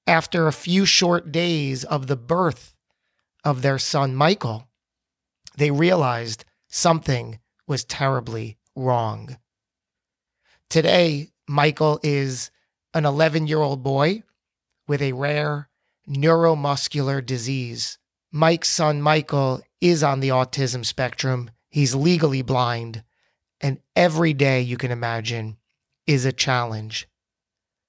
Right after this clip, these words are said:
So how do you deal with this from that day one new reality? Well, you'll hear Mike admittedly was not sure how to deal with it. He dove a little bit deeper into his work,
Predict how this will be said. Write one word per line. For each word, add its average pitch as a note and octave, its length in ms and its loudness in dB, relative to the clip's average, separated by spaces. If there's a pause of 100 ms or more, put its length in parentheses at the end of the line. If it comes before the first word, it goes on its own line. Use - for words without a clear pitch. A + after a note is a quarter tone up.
(140)
So - 160 -2
how E3 140 4
do G#3+ 80 -2
you A3 100 2
deal E3 280 4
with F#3 200 2
this B2 400 -4 (480)
from C#3 300 -2
that C#3+ 360 0
day D#3 240 2
one B2+ 580 0 (220)
new C#3 260 0
reality? C#3 760 -2 (580)
Well, D3 180 4
you'll D3 200 2
hear C#3 580 0 (600)
Mike E3 800 0
admittedly E3+ 680 0
was C#3+ 280 -4
not F#3 200 -2
sure A3 460 2
how A#3+ 300 -4
to A#3+ 100 -4
deal B2+ 240 -2
with A2+ 160 -6
it. A#2 240 -14 (720)
He E3+ 180 0
dove F3 440 4
a E3+ 60 2
little E3+ 200 -2
bit D3 260 -6
deeper F3 600 -4
into D#3 300 -6
his A#2+ 140 -6
work, D#3+ 520 -2